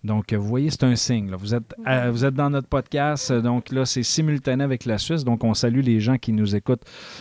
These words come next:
Speaker 1: euh, de la Suisse, parce que je présume que, bon, euh, il y a, il y a sûrement quelques personnes qui vont vouloir, euh, vous entendre. Alors, ça vous est, en fait, là, vous faites un stage. Vous êtes ici, euh, pour deux semaines, ça, si, si je comprends bien ?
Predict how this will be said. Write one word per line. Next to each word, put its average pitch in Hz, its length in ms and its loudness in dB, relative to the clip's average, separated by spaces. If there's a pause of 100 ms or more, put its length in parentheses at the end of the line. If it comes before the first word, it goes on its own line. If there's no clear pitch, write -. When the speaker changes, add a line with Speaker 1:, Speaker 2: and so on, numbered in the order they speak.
(100)
Speaker 1:
euh, 101 80 0
de 98 160 2
la 117 180 4
Suisse, - 300 -4 (100)
parce 110 160 -2
que 117 80 -4
je - 140 -4
présume 113 520 0
que, 117 320 0
bon, 101 300 -4
euh, 82 140 -8 (100)
il 87 80 -10
y 90 60 -10
a, 87 100 -10
il 90 60 -10
y - 20 -10
a - 40 -12
sûrement 107 280 -4
quelques 98 300 -6
personnes 117 360 -4
qui - 120 -12
vont 101 100 -4
vouloir, 110 320 0 (400)
euh, 92 80 0
vous 110 360 0
entendre. 98 320 -4 (260)
Alors, 139 400 2
ça 139 160 0
vous 123 200 -2
est, 160 220 -2
en 123 100 -8
fait, 208 220 -8
là, 143 160 -2
vous 175 80 -2
faites 170 240 -6
un 127 140 0
stage. 160 400 -6
Vous 127 80 -2
êtes 135 120 -2
ici, 196 300 -2
euh, 143 220 0
pour 135 180 -8
deux 143 200 2
semaines, 202 280 -4
ça, 147 300 -4
si, 143 240 -4
si - 180 -6
je - 80 -6
comprends 143 320 -6
bien ? 156 140 -8